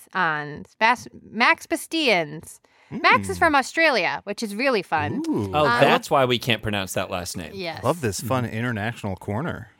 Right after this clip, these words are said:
Speaker 1: I know, I and we're gonna keep it going. Um, "Hey, Riddle Ridiots. Sending you this email from good old Down Under. I've been following your show since episode five and have a homemade riddle to share. If you're
Speaker 3: Go
Speaker 1: up
Speaker 3: back and
Speaker 1: for
Speaker 3: listen
Speaker 1: it."
Speaker 3: to those fir-, the first four, too.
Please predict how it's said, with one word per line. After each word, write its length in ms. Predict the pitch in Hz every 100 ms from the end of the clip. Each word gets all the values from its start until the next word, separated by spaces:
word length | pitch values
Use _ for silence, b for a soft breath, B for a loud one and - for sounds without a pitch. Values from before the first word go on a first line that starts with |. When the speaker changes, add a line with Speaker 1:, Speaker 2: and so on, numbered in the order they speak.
| -
Speaker 1:
I 140 | 240
know, 140 | 226 262
I 180 | 220 202
and 380 | 196 208 196 208
we're 160 | 202
gonna 140 | 208 202
keep 200 | 220 190
it 60 |
going. 480 | 185 277 214 143 156 -
Um, 340 | 220 220 226
"Hey, 440 | 220 - 339 349 349
Riddle 720 | 262 269 269 277 277 277 240 -
Ridiots. 880 | 202 226 214 175 127 117 - - - -
Sending 420 | - 320 427 415
you 100 | 381
this 180 | 330 320
email 260 | 302 294 285
from 420 | 240 202 196 190 175
good 200 | 370 403
old 240 | 359 339
Down 260 | 247 240 247
Under. 460 | 208 170 151 143 - _
I've 120 | - 226
been 100 | 233
following 400 | 311 320 294 254
your 120 | 226
show 200 | 285 285
since 220 | - 214
episode 340 | 214 202 190
five 380 | - 277 294 294 - b b b b
and 100 | 190
have 140 | 185
a 40 | 175
homemade 520 | - 339 349 294 294
riddle 240 | 220 220 214
to 100 | -
share. 400 | - 151 131 127 - -
If 140 | 190
you're 60 | 185
Speaker 3:
Go 60 |
Speaker 1:
up 40 | 202
Speaker 3:
back 160 | 262
and 80 | 240
Speaker 1:
for 40 | 202
Speaker 3:
listen 220 | 202 185
Speaker 1:
it." 20 |
Speaker 3:
to 60 | 165
those 120 | 139
fir-, 100 | -
the 200 | - 135
first 260 | 123 147 120
four, 260 | 139 120
too. 300 | 92 117 90